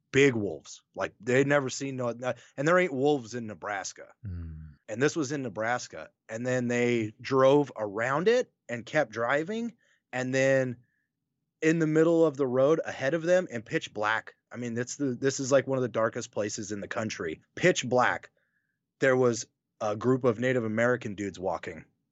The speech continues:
Speaker 1: like, a hundred yards in front of them. All right.
Speaker 2: Okay, brother. Cody, I really appreciate you coming on and sharing your, uh,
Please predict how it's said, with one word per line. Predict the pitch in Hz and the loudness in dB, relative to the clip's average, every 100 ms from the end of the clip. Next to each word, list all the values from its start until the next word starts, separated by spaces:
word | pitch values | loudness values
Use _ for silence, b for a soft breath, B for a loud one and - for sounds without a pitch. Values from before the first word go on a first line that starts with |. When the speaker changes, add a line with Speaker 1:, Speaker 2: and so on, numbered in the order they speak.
| - | 0
Speaker 1:
like, | 98 101 _ _ _ - | 0 0 _ _ _ -12
a | |
hundred | 107 139 123 110 | -4 -2 -2 0
yards | 110 104 - - 107 | -2 -2 -6 -16 -14
in | 101 | -10
front | 107 101 | -8 -8
of | 76 | -10
them. | 71 - _ _ _ | -16 -20 _ _ _
All | - 80 | -14 -12
right. | 71 76 _ _ _ _ _ 139 | -12 -16 _ _ _ _ _ 6
Speaker 2:
Okay, | 151 139 123 | 6 8 4
brother. | 104 107 110 - _ - | 6 4 4 0 _ 0
Cody, | 127 127 127 | 4 6 4
I | 113 | 2
really | 113 131 123 | 2 2 2
appreciate | - 127 - 98 | 0 -4 -2 -6
you | |
coming | 110 117 110 | -2 0 4
on | 113 107 | 4 2
and | 101 | 0
sharing | - 101 92 | 2 2 2
your, | 92 92 92 95 | 0 -2 -2 -2
uh, | 92 | -2